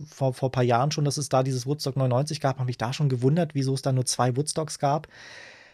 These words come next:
Hab dann aber auch rausbekommen, <laughs> wieso, aber dass jetzt mal wirklich in vier Stunden zu sehen, was da alles passiert ist, das war wirklich der Hammer.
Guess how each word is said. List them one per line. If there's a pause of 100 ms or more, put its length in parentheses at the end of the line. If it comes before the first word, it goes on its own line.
(340)
Hab
dann
aber
auch
rausbekommen,
<laughs>
wieso,
aber
dass
jetzt
mal
wirklich
in
vier
Stunden
zu
sehen,
was
da
alles
passiert
ist,
das
war
wirklich
der
Hammer.